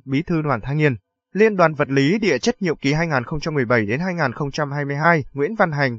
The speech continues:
Phó Bí thư Đoàn Thanh niên Liên đoàn Vật lý Địa chất nhiệm kỳ hai nghìn không trăm mười bảy đến hai nghìn không trăm hai mươi hai đã có những thành tích xuất sắc trong phong trào Đoàn Thanh niên năm hai nghìn không trăm hai mươi và hai nghìn không trăm hai mươi mốt.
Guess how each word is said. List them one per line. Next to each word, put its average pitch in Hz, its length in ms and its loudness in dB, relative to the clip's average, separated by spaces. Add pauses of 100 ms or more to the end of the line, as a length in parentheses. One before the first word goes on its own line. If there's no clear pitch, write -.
Phó 143 100 -2
Bí 170 180 -2
thư 202 180 0
Đoàn 135 240 2
Thanh 165 200 -2
niên 170 240 0
Liên 151 240 0
đoàn 123 220 -2
Vật 107 160 -4
lý 120 260 0
Địa 180 160 2
chất - 200 -6
nhiệm 147 180 -4
kỳ 120 120 -6
hai 123 140 -2
nghìn 120 180 -2
không 139 160 -6
trăm 135 160 -4
mười 123 80 0
bảy 107 180 2
đến 104 140 -2
hai 160 120 -6
nghìn 123 220 -2
không 135 160 -8
trăm 131 160 -4
hai 131 120 -2
mươi 131 160 -2
hai 139 260 0
đã 120 280 0
có 135 80 0
những 127 220 -4
thành 139 200 -6
tích 185 180 -4
xuất 220 200 -2
sắc 233 220 -2 (140)
trong 151 160 -6
phong 156 200 -4
trào 131 160 -2
Đoàn 107 160 -2
Thanh 131 200 -6
niên 135 180 -4
năm 131 120 -6
hai 135 100 -8
nghìn 113 160 -6
không 123 160 -6 (200)
trăm 139 240 0 (280)
hai 208 160 0
mươi 196 200 2
và 160 140 -2
hai 180 180 -2
nghìn 135 180 -2
không 160 160 -6
trăm 160 200 -6
hai 170 100 -4
mươi 151 120 -4
mốt. 175 180 0